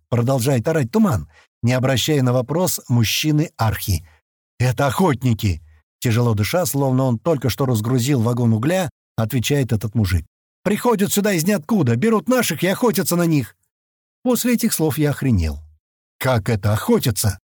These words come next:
Опуская пистолет и совсем растерявшись, спрашивает Туман. "Как это? Из ниоткуда?" А в голове у меня начал складываться пазл.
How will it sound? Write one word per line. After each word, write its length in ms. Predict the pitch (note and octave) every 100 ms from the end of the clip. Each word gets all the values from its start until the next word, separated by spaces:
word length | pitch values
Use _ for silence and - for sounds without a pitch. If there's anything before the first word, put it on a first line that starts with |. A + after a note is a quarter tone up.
| _ B2
Опуская 460 | A2 B2+ C3 A2
пистолет 460 | G#2 G#2 C3 D#3 B2+
и 40 |
совсем 380 | A2 A2+ C#3 B2+
растерявшись, 600 | G#2+ - D3+ G2 - -
спрашивает 440 | - C3 - B2
Туман. 400 | C3+ A2 E2+ D2 -
"Как 280 | F#3+ A3 D#3
это? 320 | A2+ F#2+ F2 _
Из 240 | A2 A2
ниоткуда?" 680 | C#3 E3 - A3+ D#3 G#2 - _ _ _ _ _
А 140 | B2 B2
в 80 | G#2+
голове 400 | A#2+ B2 F3+ F#3
у 100 | C#3
меня 320 | G#2+ F#2 G2
начал 420 | A2+ C#3 D#3 F3 D3+
складываться 680 | - A2+ A2 A2 G#2 G#2
пазл. 460 | - A2 G2 F2